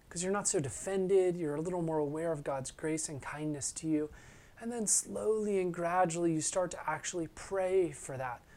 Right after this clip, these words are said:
person or that circumstance, right? And your heart has softened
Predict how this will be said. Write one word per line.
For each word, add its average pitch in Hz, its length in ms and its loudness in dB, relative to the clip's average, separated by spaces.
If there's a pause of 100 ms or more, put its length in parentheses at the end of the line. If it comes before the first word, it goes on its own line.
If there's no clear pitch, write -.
(160)
person - 500 -4 (920)
or 147 100 -4
that 127 220 -2
circumstance, - 1080 -4 (960)
right? 160 160 -8
And 160 80 -4
your 156 120 -2
heart 196 520 -6
has - 180 -4
softened 160 680 2